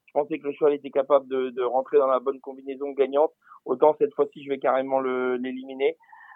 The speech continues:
Euh, voilà, j'aime bien aussi, euh, Victor Ferme pour, euh, pour une place parce qu'il a bien couru l'autre jour.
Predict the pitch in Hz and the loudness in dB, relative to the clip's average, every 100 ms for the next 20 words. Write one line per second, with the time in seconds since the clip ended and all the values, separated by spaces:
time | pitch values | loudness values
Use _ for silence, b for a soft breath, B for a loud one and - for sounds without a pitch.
0 | B B - 131 131 131 131 127 127 127 | B B 4 6 6 4 2 0 -2 -2
1 | 127 127 131 127 139 147 147 147 151 147 | -2 0 2 2 2 0 -2 0 2 2
2 | 143 _ 147 147 139 139 135 - _ 135 | 0 _ -12 -8 -8 -10 -18 -20 _ -8
3 | - 151 143 139 131 131 127 123 127 131 | -6 -6 -6 -8 -10 -8 -8 -10 -12 -14
4 | 131 147 147 135 - 123 120 135 135 135 | -8 -4 -4 -6 -14 -10 -8 -8 -8 -6
5 | 135 123 127 135 151 | -6 -6 0 2 2